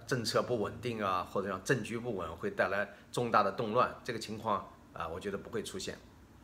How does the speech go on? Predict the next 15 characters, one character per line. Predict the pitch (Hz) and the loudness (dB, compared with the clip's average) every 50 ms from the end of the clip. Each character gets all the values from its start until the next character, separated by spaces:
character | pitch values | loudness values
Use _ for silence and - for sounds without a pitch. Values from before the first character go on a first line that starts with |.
| - - - - - - - - - - - - - - - - - - - | -20 -20 -20 -20 -20 -20 -20 -20 -20 -16 -14 -14 -14 -14 -16 -20 -20 -10 2
另 | - 170 190 170 | 6 8 8 8
一 | |
个 | 143 131 | 8 8
消 | - 123 117 117 | 8 8 8 8
息 | - - | 8 4
呢， | 104 95 85 87 - | 2 0 0 0 -2
就 | - - 78 | -4 -6 -6
是， | - - 90 87 87 85 82 - - - - - - - - - - - | -4 -4 -4 -4 -4 -4 -6 -10 -16 -20 -20 -20 -20 -20 -20 -20 -12 -6
呃， | - 92 95 95 95 | -4 -2 0 -2 0
今 | - - 175 180 185 165 | 0 2 2 2 4 4
年 | 123 107 117 123 110 | 4 4 4 4 6
的 | 120 107 98 - - 120 | 6 6 6 2 0 2
诺 | 135 139 127 113 | 6 6 6 6
贝 | 98 110 | 6 4
尔 | 95 85 80 82 82 | 4 4 4 0 -2